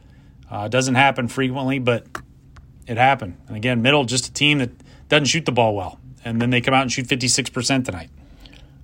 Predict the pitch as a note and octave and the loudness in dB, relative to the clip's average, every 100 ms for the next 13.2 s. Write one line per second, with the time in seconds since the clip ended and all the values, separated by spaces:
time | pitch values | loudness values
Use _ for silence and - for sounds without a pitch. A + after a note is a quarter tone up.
0 | - G#2 A#2+ A#2+ B2 G2+ - - - - | -8 -4 -2 0 0 -2 -6 -20 -20 -20
1 | - - - - - - - - - - | -20 -20 -20 -20 -20 -20 -20 -20 -20 -20
2 | - A#2+ A2 A#2+ A#2 - E3 - D3+ C#3 | -6 -4 -2 -2 0 2 2 2 0 0
3 | B2 A#2+ B2+ F#2+ F#2+ - A2+ - D#3 C3+ | 0 0 -2 -2 -10 -12 -6 -2 0 0
4 | - - - E3 F3+ F#3 C#3+ C#3+ C#3 C3+ | -4 -4 0 2 6 6 4 2 0 2
5 | F2+ A#2 A2+ C#3 D3 B2+ F3+ D#3+ E3 D3 | 0 -2 -4 -6 -6 0 0 0 -2 0
6 | C#3+ C3+ C3 C3 B2+ B2 A#2 A#2 F#2+ E2 | 2 2 2 0 2 0 0 -4 -8 -8
7 | - - - - _ _ - - _ _ | -10 -12 -20 -20 _ _ -20 -20 _ _
8 | _ _ _ - - - A#2 A#2 A2 G#2+ | _ _ _ -20 -20 -10 -2 0 0 -4
9 | G2+ - - - _ - A2+ A2 - E3+ | -8 -16 -20 -20 _ -10 -8 -4 2 2
10 | - C#3+ D3 C#3 - - - - - - | 4 4 4 0 -6 -18 -20 -20 -20 -2
11 | B2+ C#3+ F3+ D#3+ D3+ D3 D3+ D3+ C#3+ C#3 | 4 4 4 2 0 2 4 4 2 2
12 | C#3+ C3 C3+ C#3 A2+ F#2+ G#2+ A2+ A#2+ C3 | 0 2 2 0 -2 -10 -10 -4 -2 0
13 | B2 A2+ | 0 -2